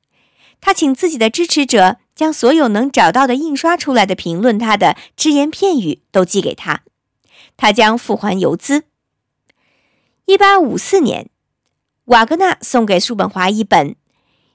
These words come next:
《尼伯龙根的指环》，并赋予赞赏他的音乐哲学。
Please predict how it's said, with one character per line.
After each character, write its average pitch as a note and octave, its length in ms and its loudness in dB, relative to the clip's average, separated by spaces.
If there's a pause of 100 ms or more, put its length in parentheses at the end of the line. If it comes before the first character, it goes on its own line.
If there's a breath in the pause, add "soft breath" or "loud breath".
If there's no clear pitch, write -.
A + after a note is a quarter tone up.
(120)
《尼 C4+ 180 0
伯 F4 200 0
龙 C#4 240 2
根 F4+ 200 -2
的 A3+ 200 2
指 - 260 -6
环》， - 380 -4 (400)
并 C#4+ 280 4
赋 F#4 220 2
予 F3+ 260 -2
赞 F#3+ 200 0
赏 E3+ 260 -4
他 F3+ 140 -10
的 F3+ 100 -4
音 G#3 180 -2
乐 F#3+ 120 2
哲 D#3+ 180 -2
学。 C#3+ 360 -2